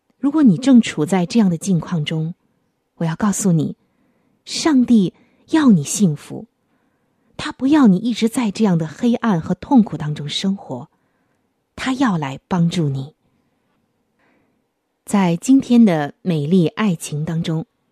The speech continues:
春雨要和你分享一个真实的故事。这个故事叫做《好妻子和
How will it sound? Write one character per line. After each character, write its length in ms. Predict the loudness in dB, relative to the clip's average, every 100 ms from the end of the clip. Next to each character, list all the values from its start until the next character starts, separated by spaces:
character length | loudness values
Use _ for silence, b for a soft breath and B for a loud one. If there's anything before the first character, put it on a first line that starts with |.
| _ _ _ _ _
春 200 | 0 4
雨 120 | 4
要 140 | 4 -2
和 160 | 2
你 140 | 2 2
分 240 | 0 -2
享 240 | 0 -4 -8
一 80 |
个 220 | -4 -4 -4
真 320 | 0 0 0
实 180 | -2 -6
的 100 | -4
故 220 | -4 -4
事。 240 | -6 -12 -16 _ _ _ _ _ _ _ _ _ _
这 140 | -8 -6
个 80 | -4
故 200 | 0 0
事 160 | -2
叫 180 | -2 -2
做 200 | -2 -2 -4 _ _ _ _ _
《好 320 | -12 -10 -8
妻 280 | -6 -2 -2
子 340 | -4 -8 -8 _ _ -8
和 320 | -2 -2